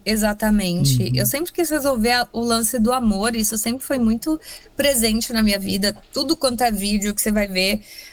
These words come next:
Speaker 1: "Ah, a magia era pro boy voltar."
Speaker 2: Uhum.
Speaker 1: Sempre a magia que eu buscava era pro boy voltar. E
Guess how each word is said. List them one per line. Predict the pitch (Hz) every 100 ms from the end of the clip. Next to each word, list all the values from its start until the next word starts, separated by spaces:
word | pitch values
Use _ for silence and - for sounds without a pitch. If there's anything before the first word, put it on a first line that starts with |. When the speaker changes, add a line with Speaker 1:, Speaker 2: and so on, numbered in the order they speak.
| -
Speaker 1:
"Ah, | 220 226 240 233
a |
magia | 220 220 214 233 247
era | 247
pro | 262
boy | 220 226
voltar." | 226 269 - 170
Speaker 2:
Uhum. | 180 - -
Speaker 1:
Sempre | 151 285 330 - 302
a |
magia | 277 247 247 254
que |
eu | 240 220
buscava | 214 202 226 226 - 208 214
era | 220 214
pro | 220
boy | 214 214
voltar. | 214 226 190 180 - - - - 294
E | 349 494